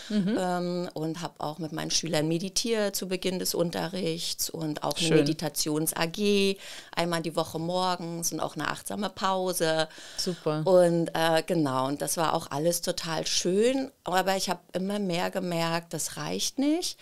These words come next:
Speaker 1: Mhm.
Speaker 2: Ähm, ist, ähm, und ich meine, im Englischunterricht, Oberstufe, man kann da schon auch viel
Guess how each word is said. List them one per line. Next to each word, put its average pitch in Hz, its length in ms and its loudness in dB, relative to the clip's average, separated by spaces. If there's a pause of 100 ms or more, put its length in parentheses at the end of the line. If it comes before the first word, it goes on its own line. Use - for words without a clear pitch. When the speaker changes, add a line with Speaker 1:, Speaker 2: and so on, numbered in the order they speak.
Speaker 1:
Mhm. 175 460 4
Speaker 2:
Ähm, 175 520 4
ist, - 420 0
ähm, 165 880 -2 (260)
und 175 300 2
ich 170 160 0
meine, 170 220 2
im 160 260 0
Englischunterricht, 175 720 2 (280)
Oberstufe, 170 760 0
man 156 200 -2
kann 170 180 -4
da 170 80 -4
schon 165 260 -4
auch - 140 -4
viel 175 560 2